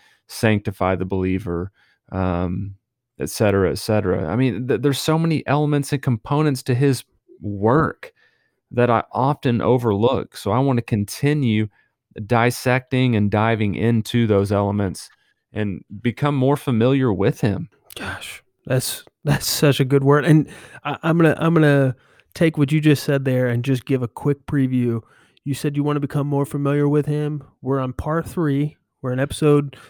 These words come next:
Speaker 2: three of this pneumatology series. We've lined up eight. It may expand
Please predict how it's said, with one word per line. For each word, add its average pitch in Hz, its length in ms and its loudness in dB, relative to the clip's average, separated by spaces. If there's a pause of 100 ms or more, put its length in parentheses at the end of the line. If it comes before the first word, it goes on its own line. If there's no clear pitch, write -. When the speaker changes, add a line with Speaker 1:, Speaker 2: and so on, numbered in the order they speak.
(100)
Speaker 2:
three 147 300 2
of 135 80 2
this 135 160 -2
pneumatology 143 580 -4
series. 147 460 -4 (500)
We've 151 200 2
lined 160 300 -2
up 151 220 -2
eight. 156 380 0 (220)
It 131 200 -6
may 151 440 2 (240)
expand 156 840 -6